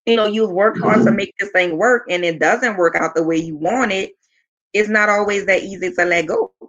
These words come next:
Speaker 1: Now, we're not gonna
Speaker 2: Mm-hmm.
Speaker 1: talk about if y'all have property, you know, and kids, you're really trying to hold on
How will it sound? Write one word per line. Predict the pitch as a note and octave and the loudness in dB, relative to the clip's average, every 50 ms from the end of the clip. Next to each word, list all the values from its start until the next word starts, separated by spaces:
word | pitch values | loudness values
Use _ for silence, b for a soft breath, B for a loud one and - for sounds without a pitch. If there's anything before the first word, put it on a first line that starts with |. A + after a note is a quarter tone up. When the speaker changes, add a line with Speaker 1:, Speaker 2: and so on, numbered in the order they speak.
| _ _ | _ _
Speaker 1:
Now, | - D3 D3+ D#3+ | -6 -2 -2 -2
we're | G3 C#4 | -2 -2
not | C#4 G#3 E3+ D#3+ | -2 -2 -2 -2
gonna | D#3+ D3+ C3 | -2 -2 -4
Speaker 2:
Mm-hmm. | B2 | -2
Speaker 1:
talk | C4 C#4 D4 F#3+ | -2 -2 -2 -2
about | F3 E3 D3+ D#3+ | 0 0 0 0
if | D#3 - | 0 0
y'all | D#3 E3 | 0 0
have | F3 D3+ - - - _ | 0 0 -2 -4 -6 _
property, | - A#3 A3 G#3 - F#3+ A3 G#3+ G#3 G#3 | -4 -2 -2 -2 -2 -2 -2 -2 0 0
you | G#3 A3 A#3+ C4 - | 0 0 -2 -2 0
know, | F#3+ F3 F3 F3 F3+ | 0 0 0 0 -4
and | F#3+ F3+ E3 E3 _ - | -6 -6 -8 -10 _ -10
kids, | - C4+ B3 G#3 F#3+ F#3 F#3 - B B B B B - | -6 -2 0 0 0 0 -2 -6 B B B B B -6
you're | A3+ A3 G3+ | -6 -4 -2
really | G3 G#3 A3+ B3+ B3+ A#3+ A3+ | 2 2 4 4 2 0 -2
trying | - - G#3+ G3+ F#3+ | -2 -6 -4 -4 -2
to | F#3 F#3+ | -4 -4
hold | - F#3+ F#3+ F#3 F#3 | -4 -4 -4 -4 -4
on | - D#3 F#3 G3+ G#3 | -4 -4 -4 -4 -6